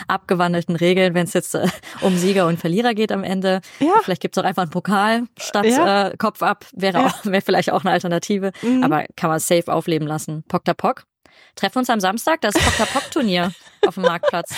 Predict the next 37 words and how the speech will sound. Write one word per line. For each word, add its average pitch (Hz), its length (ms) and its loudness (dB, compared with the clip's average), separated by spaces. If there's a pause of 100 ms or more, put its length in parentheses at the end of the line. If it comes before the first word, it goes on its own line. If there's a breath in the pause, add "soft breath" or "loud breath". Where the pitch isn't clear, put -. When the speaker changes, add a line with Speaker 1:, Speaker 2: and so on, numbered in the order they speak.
(180 loud breath)
Speaker 2:
Da 240 160 6
will 208 100 2
ich 214 80 0
wieder 220 140 4
meine 202 200 6
Hüften 277 280 2
Speaker 1:
Ja. 240 120 0
Speaker 2:
schwingen. 294 320 2
<laughs> - 60 -20 (2000 loud breath)
Ja, 208 200 4 (320 loud breath)
eine 294 220 2
kleine 277 240 4
Sache 240 240 0
möchte 240 240 -2
ich 214 80 -10
noch 214 240 -2
hinzufügen. 226 600 -2
Und - 160 -10
zwar 226 200 2
habe 233 140 0
ich 220 120 -8
von 214 120 -4
diesem 208 240 -4
Forscher, 202 600 2
ne, 185 160 0
der 185 160 0
da, 175 160 2 (200)
also 165 220 -2
dieser 170 220 -2
Maya-Forscher, 180 560 2
mit 165 120 -2
dem 170 80 0
ich 165 40 -6
dann 165 140 -2
gesprochen 190 440 -2
habe, 208 140 4
Speaker 1:
Mhm. 226 160 0